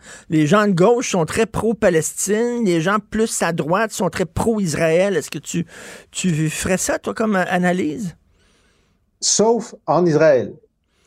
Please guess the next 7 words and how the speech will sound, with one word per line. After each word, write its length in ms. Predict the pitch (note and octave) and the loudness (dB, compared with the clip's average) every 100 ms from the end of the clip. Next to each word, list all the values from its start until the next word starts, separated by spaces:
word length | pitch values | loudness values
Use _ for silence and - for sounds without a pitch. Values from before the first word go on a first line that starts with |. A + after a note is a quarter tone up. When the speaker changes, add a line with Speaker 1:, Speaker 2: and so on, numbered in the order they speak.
| _ | _
Speaker 2:
<laughs> 680 | A#2+ B2 A#2 E3+ D#3 D3+ A#2+ | 0 2 2 0 2 0 2
Les 200 | E3 D3+ | 4 4
gens 240 | E3 G3 | 4 2
de 60 | F3+ | 2
gauche 400 | C#3 G3+ B3 - | 4 4 4 0
en 200 | E3 D#3+ | 0 0
Israël 640 | G#3+ F3+ D#3+ C#3+ D#3 A3 | 2 4 6 4 2 0